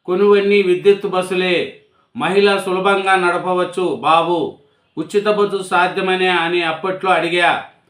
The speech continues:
సీఎం నిబంధనలకి ఈ పథకం నిదర్శనము. పవన్.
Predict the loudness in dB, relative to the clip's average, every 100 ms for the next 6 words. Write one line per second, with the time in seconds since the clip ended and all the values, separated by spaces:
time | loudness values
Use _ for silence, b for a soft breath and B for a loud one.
0 | _ _ _ -4 2 2 2 -2 0 0
1 | 0 -2 -2 -2 -4 -4 -4 -4 -6 -8
2 | -4 -2 -4 -4 -6 -4 -6 -2 0 0
3 | -2